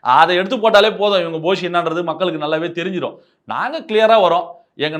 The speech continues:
எங்களோட, எங்க விஷன் என்னன்னு சொல்ல போறோம் மக்கள்கிட்ட மாநாட்டுல, எங்க கொள்கை என்னன்னு சொல்ல போறோம், எங்க கோட்பாடு என்னன்னு சொல்ல போறோம், நாங்க யாருக்கான அரசியல் நாங்க செய்ய போறோம்ன்றது சொல்ல போறோம். எங்க, எங்க, நான், எங்க அரசியல்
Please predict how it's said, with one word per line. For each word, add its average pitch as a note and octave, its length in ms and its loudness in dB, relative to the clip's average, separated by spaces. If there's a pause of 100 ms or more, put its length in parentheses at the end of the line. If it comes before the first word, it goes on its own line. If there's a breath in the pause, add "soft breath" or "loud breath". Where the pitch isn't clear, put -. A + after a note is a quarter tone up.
(140)
எங்களோட, D3+ 280 -4
எங்க D3 140 -4
விஷன் D3+ 300 -4
என்னன்னு E3+ 260 -4
சொல்ல D#3+ 220 -2
போறோம் D#3 260 -2
மக்கள்கிட்ட C#3+ 380 -6
மாநாட்டுல, C#3 520 -2
எங்க C3+ 180 -10
கொள்கை F3+ 320 -2
என்னன்னு E3 200 -4
சொல்ல D3 180 -6
போறோம், B2+ 260 -6
எங்க C3+ 180 -12
கோட்பாடு G3 380 0
என்னன்னு D3 240 -8
சொல்ல C#3 120 -4
போறோம், B2+ 280 -6 (280 loud breath)
நாங்க C#3+ 240 -2
யாருக்கான F#3+ 380 2
அரசியல் E3+ 380 -2
நாங்க D3 140 -4
செய்ய D#3 220 -4
போறோம்ன்றது D3 380 -6
சொல்ல C#3+ 200 -6
போறோம். C3 340 -4
எங்க, C#3+ 380 -2
எங்க, D3+ 300 -6 (180 loud breath)
நான், C#3+ 260 2
எங்க D3 220 -2
அரசியல் F#3+ 380 2